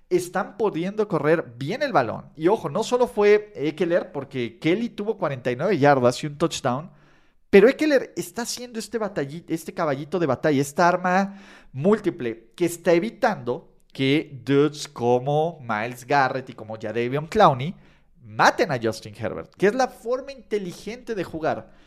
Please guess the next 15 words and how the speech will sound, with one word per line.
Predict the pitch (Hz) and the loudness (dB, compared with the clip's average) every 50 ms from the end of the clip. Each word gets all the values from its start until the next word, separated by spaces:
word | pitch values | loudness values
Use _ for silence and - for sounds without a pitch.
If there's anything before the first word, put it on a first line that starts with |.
| - _ _ - | -20 _ _ -8
Los | - 160 185 185 190 | -2 -2 -2 -2 0
Chargers | - - 214 214 226 220 220 226 208 175 | 2 4 6 6 6 6 4 2 2 2
van | 175 196 196 196 196 | 2 0 0 0 -2
tres | - - 175 160 135 | -2 -2 -2 -2 0
dos, | 127 135 131 151 175 | 0 0 0 0 -2
sí, | - - - 151 170 190 - - | -4 -6 -4 -4 -4 -6 -6 -4
es | 160 175 175 - 214 | -4 -4 -4 -4 -8
un | 208 208 - | -12 -6 0
tres | - 202 196 202 180 160 | 2 4 6 4 4 4
dos | 185 196 196 196 | 2 0 0 0
que | 196 185 | -6 -8
se | - - | -6 -2
ve | 131 147 165 170 | -2 0 0 0
bien | - 120 127 123 131 151 185 233 208 | -2 -6 -8 -6 -4 -4 -4 -4 -6
cutre, | - - 165 160 - 160 185 233 | -4 -4 -2 -2 -2 -4 -6 -6